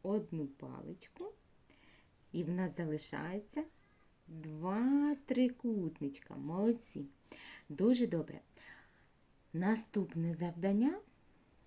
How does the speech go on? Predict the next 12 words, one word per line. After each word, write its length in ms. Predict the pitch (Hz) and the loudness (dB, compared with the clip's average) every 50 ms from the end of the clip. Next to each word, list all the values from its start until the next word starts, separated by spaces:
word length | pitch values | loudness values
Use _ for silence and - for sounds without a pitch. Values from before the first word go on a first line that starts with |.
| _ _ _ _ _ _ _ _ _ _ _ _ _ _ _ _ _ _ _ _ _ - - - - - - - 147 143 143 - _ _ _ _ _ - - _ _ _ _ _ - - _ - - - - - - - - - - - - - - - - - | _ _ _ _ _ _ _ _ _ _ _ _ _ _ _ _ _ _ _ _ _ -20 -20 -18 -18 -18 -16 -14 -14 -14 -14 -16 _ _ _ _ _ -20 -20 _ _ _ _ _ -20 -20 _ -20 -20 -20 -20 -20 -20 -20 -20 -20 -20 -20 -20 -20 -20 -20 -14 -12
І 60 | 190 | -10
ще 420 | 185 - - - - - 160 151 139 | -8 -8 -6 -6 -4 -2 -2 0 -2
одне 260 | 139 - 160 156 147 | -2 -2 -2 -4 -4
цікаве 600 | - - 160 160 - - 151 147 147 147 170 170 | -2 -4 -6 -4 -4 -6 -6 -6 -4 -4 -4 -4
для 200 | 165 240 247 262 | -2 0 0 0
вас 280 | 254 277 277 277 - | 0 0 -2 -2 -2
я 100 | 262 254 | -2 -2
приготувала. 800 | 254 - 262 247 240 254 247 - 254 233 233 240 233 233 233 240 247 - - - - - - - - - - - _ _ _ - | -2 0 -2 0 0 0 0 0 0 0 0 0 -2 -2 -4 -4 -8 -12 -18 -20 -20 -20 -20 -20 -20 -20 -20 -20 _ _ _ -2
Ми 320 | 165 165 190 240 277 302 - - - _ _ _ _ _ _ _ - | 2 6 8 8 8 8 6 0 -12 _ _ _ _ _ _ _ -10
з 280 | 175 156 151 160 165 - | -8 -4 -4 -4 -4 -4
вами 540 | 170 185 226 247 254 254 233 208 190 185 175 | 0 2 4 4 6 4 4 4 2 2 0
зараз 560 | - - 185 180 175 175 170 160 - - | -2 -2 -2 -2 -2 -2 -4 -4 -6 -8